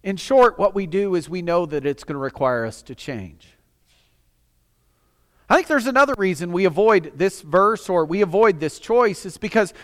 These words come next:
we genuinely care for and we love other people.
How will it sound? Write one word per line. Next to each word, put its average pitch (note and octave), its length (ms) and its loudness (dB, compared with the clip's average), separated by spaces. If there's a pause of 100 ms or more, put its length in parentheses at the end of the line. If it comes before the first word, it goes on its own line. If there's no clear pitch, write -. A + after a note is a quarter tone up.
we C4 160 2
genuinely A3+ 560 0
care G3+ 320 -4
for A#3 300 2
and F#3+ 120 -4
we F#3+ 120 -2
love F3+ 240 4
other D#3+ 160 0
people. D#3 480 -12